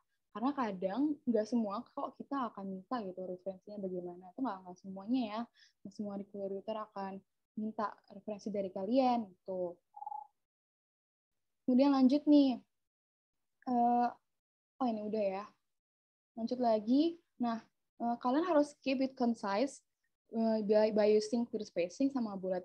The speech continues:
points. Jadi kalau kalian nih, eh, sometimes ada lah ya, aku lihat C V-C V yang masih banyak banget kayak pakai, eh, bar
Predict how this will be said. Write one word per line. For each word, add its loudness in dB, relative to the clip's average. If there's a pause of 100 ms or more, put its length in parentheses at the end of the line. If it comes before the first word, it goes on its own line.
points. -8
Jadi -6
kalau -2
kalian -2
nih, 0 (580)
eh, -14
sometimes -6 (320)
ada -2
lah 2
ya, 0 (640)
aku -10
lihat 0
C -10
V-C -10
V -2
yang -6
masih -6
banyak -4
banget -8 (100)
kayak -6 (360)
pakai, -6
eh, -20
bar -6